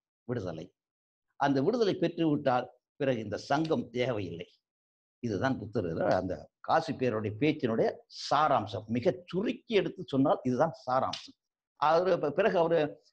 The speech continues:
ஆ, ஒழுக்க நெறிகளை பற்றிலாம் சொல்லுகிறார், அது வேறு.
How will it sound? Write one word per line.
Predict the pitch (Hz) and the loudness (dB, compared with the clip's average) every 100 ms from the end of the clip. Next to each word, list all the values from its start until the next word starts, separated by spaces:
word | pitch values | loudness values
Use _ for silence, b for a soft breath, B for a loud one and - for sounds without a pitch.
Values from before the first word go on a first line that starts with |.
| _ | _
ஆ, | - 160 151 147 143 143 139 135 131 135 131 | 2 6 6 6 8 6 6 4 4 4 4
ஒழுக்க | 147 - 196 | 4 2 2
நெறிகளை | 180 165 160 | 0 2 2
பற்றிலாம் | 151 151 156 147 | 2 0 -2 0
சொல்லுகிறார், | 143 135 214 | 0 0 0
அது | 131 107 | 0 -2
வேறு. | 107 101 | -6 -8